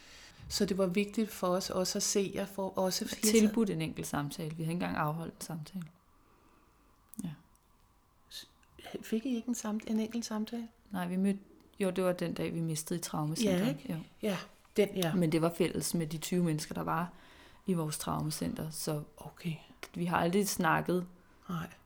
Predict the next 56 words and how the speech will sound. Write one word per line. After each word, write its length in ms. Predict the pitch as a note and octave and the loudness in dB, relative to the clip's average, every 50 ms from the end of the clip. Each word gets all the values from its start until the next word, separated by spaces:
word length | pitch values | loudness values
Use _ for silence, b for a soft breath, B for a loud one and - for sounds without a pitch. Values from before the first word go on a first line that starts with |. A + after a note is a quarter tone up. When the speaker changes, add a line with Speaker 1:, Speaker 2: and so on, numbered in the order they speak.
| - | -8
Speaker 2:
en 220 | - - F#3 E3+ D#3+ | -4 -2 0 0 0
til 160 | - - E3 | 0 0 2
en, 100 | D#3 - | 2 2
eller 220 | D#3 D#3+ D3 D3 C#3+ - - - - - - | 0 0 0 -2 -4 -6 -10 -16 -14 -10 -8
Speaker 1:
Nej. 140 | G3+ F3+ F3+ | -6 -4 -2
Speaker 2:
mig 160 | F3 D#3+ D#3 | 0 0 0
og 60 | D#3 | 2
Benjamin 420 | D#3 E3 D#3+ D#3+ E3 E3+ E3 D#3+ D#3+ | 2 2 2 2 2 0 0 -2 -2
sammen 300 | - - E3 - - D#3+ | -2 -2 -2 -2 -2 -2
med 80 | D#3+ | -2
en 100 | D#3 D3+ | -2 -2
psykolog, 460 | D3 - - D#3+ D3+ D3+ D3+ D3 - - - - | -4 -4 -6 -6 -6 -6 -6 -8 -8 -10 -6 -2
Speaker 1:
Nej. 100 | F#3+ D#3 | 2 2
Speaker 2:
inden 240 | D#3+ E3 E3 E3 E3 - | 2 2 0 -2 -4 -4
vi 60 | E3 | -4
mødte 260 | D3+ C#3+ D3+ D3 - E3+ | -4 -4 -4 -6 -8 -8
jer. 120 | D3 D3 D#3+ D3+ - - - | -8 -8 -10 -12 -14 -12 -10
Speaker 1:
Nej. 140 | G3 F3 F3 - - - - B B B B B B B B B B B B B B B B B B B | -8 -8 -8 -8 -12 -20 -20 B B B B B B B B B B B B B B B B B B B
For 100 | B A3 | B 6
det 100 | F#3+ G#3+ | 6 8
var 80 | G#3 G#3+ | 8 8
i 20 | |
hvert 180 | G3+ G3+ G3+ G3 | 8 8 8 8
fald 100 | G3+ G3+ | 6 6
også 200 | F#3+ G3+ - - | 4 4 2 0
vores 200 | G#3 G3 F#3 - | 0 0 0 2
fornemmelse, 520 | G3+ G3 F#3+ F#3 F3 - - - G#3 G3 - | 2 2 4 4 2 0 -2 -2 -2 -2 -2
at, 220 | - F3+ F3 - | -2 -2 -2 -2
at, 260 | - - F#3 - - - | -4 -4 -4 -6 -6 -4
at 200 | - F#3 F3+ - | -4 -4 -2 -2
der 80 | - F#3 | -2 -2
var, 320 | F3+ E3+ F3+ F3+ F3 E3+ - - - | 0 0 0 0 0 -2 -4 -6 -6
at 120 | - F3 | -2 2
der 80 | F3+ F3+ | 4 4
var 160 | F3+ F3+ F3+ | 6 6 4
brug 380 | F3+ - - A3+ A3+ G#3 F#3+ - | 2 2 4 4 4 4 4 0
for 300 | - - G3+ F#3+ F#3+ F#3+ | 0 2 4 4 4 2
at, 300 | - - F#3 F3+ F3 - | 0 -2 -2 -2 -2 -4
at, 140 | - F3+ F3 - - - - - | -6 -8 -8 -10 -16 -20 -12 -8
at 100 | - C#4 | -6 -6
få 200 | - - - A3+ | -6 -4 -4 -2
lagt 300 | G3 F#3+ F#3 F#3 F3+ - | -2 -2 -2 -2 -2 0
nogle 180 | A3 G#3+ G3+ F#3+ | 0 0 0 0
sådan 360 | F#3+ - G3 F#3+ G3 G3 F#3 F#3 | 0 -2 -2 0 0 0 2 2
rammer 280 | F#3 F3 F3 F#3 F#3+ | 4 4 4 6 6
ned 240 | F#3+ F#3 F#3 F3+ - - | 4 4 4 2 2 0
over, 320 | F3+ F3 - - E3+ F3+ F3 - - - - - - - | 0 0 0 0 -2 -2 -4 -6 -12 -20 -20 -12 -6 -2
hvad 160 | G#3 F#3+ F#3 | 0 0 0
vi 140 | E3+ F#3 G3+ | 0 0 -4
kunne 200 | G3+ - - F#3+ | -4 -4 -4 -4
tilbyde 520 | - - F3+ F3 E3+ F3 F3+ F3+ E3+ F3 | -2 -2 0 0 -2 -2 -2 -4 -2 -2
i 40 | F3+ | -2
hvert 240 | F3 F3 E3 - - | -2 -4 -4 -6 -6
fald, 280 | - - - - F#3 | -8 -6 -6 -6 -4
ikke? 520 | G3 G#3 G#3+ - G#3+ G#3 G3+ G3 G3 F#3+ F#3+ | -6 -6 -6 -6 -6 -4 -4 -2 -2 -4 -4
Øhm, 240 | F#3 F#3 F3+ F3+ F3+ | -4 -4 -4 -4 -4